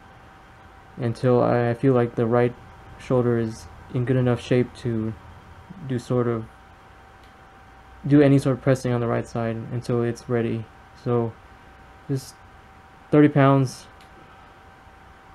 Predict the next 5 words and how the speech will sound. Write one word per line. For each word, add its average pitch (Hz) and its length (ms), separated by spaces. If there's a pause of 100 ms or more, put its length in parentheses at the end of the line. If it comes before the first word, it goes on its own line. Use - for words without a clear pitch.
(600)
on 123 160
the 120 80
dumbbell 120 500 (200)
shoulder 120 220
presses. 120 420